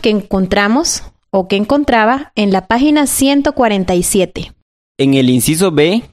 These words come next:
Speaker 2: debe rellenar el círculo de la opción que responde correctamente a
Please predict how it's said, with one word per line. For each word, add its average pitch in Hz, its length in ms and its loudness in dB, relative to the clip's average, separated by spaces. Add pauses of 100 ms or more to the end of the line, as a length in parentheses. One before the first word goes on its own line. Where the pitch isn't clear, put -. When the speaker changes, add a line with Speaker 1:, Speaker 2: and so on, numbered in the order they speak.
Speaker 2:
debe 127 460 0
rellenar 143 560 0
el 135 140 0
círculo 185 580 0
de 139 140 0
la 120 140 2
opción 151 500 -2
que 139 260 0
responde 147 840 -2
correctamente 131 960 -2
a 113 120 -2